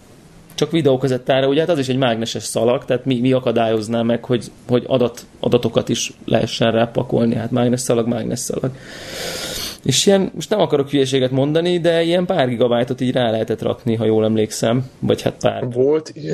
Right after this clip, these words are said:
Speaker 2: volt ilyen?
Speaker 1: Aha, volt videókazettadat, rohadt drága volt, rohadt drága volt, és általában ilyen, ilyen varezzel foglalkozó embereknek volt Magyarországon ilyenje, ugye, mert nagyon olcsó volt hozzá az alapanyag, és így ezért nagyon olcsó per gigabájttal lehetett így archiválni,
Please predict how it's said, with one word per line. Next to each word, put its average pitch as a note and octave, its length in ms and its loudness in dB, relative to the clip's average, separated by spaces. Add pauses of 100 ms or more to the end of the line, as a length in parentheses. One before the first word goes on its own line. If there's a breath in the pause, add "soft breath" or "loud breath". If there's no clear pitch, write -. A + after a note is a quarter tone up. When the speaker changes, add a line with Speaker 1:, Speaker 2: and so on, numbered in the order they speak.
Speaker 2:
volt C#3 340 0
ilyen? A2+ 300 2
Speaker 1:
Aha, A#3 160 0
volt G3 260 2
videókazettadat, C#3 760 0
rohadt C#3 400 0
drága A#2 340 0
volt, G3 360 2 (120)
rohadt C#3 260 2
drága A#2+ 260 2
volt, D#3 160 2
és D3+ 160 -4
általában D3+ 560 2
ilyen, C3+ 280 0
ilyen C3+ 340 2
varezzel A#2+ 460 2
foglalkozó B2+ 600 0
embereknek B2 500 2
volt A#2+ 200 2
Magyarországon A2+ 680 -2
ilyenje, B2 340 4
ugye, B2+ 180 2
mert B2+ 280 2 (260 loud breath)
nagyon C#3+ 260 2
olcsó C#3 440 2
volt A#2+ 180 2
hozzá A#2+ 280 2
az A2+ 140 0
alapanyag, A#2+ 540 2
és A#2+ 180 -2
így A#2+ 180 0
ezért A#2+ 240 2
nagyon C3+ 320 2
olcsó B2 440 2
per A#2+ 260 2
gigabájttal A2+ 960 0
lehetett A#2+ 520 0
így A#2 120 2
archiválni, A2+ 720 2